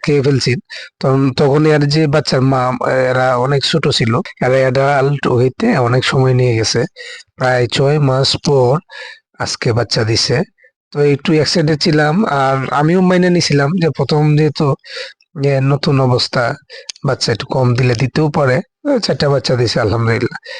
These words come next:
কিন্তু এখন রাতের বেলা আইসা তো আমি আসলেই অবাক হয়ে গেছি গা, যে আমি ভাবতেও পারি না যে আরো বাচ্চা দিবে।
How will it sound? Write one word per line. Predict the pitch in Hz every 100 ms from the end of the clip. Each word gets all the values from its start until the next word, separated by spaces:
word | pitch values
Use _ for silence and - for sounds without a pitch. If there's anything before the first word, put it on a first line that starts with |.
| - -
কিন্তু | 143 139 156 160
এখন | 160 185 170 135
রাতের | 139 160 - 208 202
বেলা | 190 151
আইসা | 143 123 - 143 127
তো | 143
আমি | 131 135 127
আসলেই | 120 151 127 123 117 - - -
অবাক | 123 127 120 -
হয়ে | 117 110
গেছি | 107 - 107
গা, | 113 - - - _ 151
যে | 135 139 135
আমি | - 151 156
ভাবতেও | 143 147 - 165
পারি | 156 147
না | 139
যে | 127 131
আরো | 123
বাচ্চা | 123 120 120
দিবে। | 120 117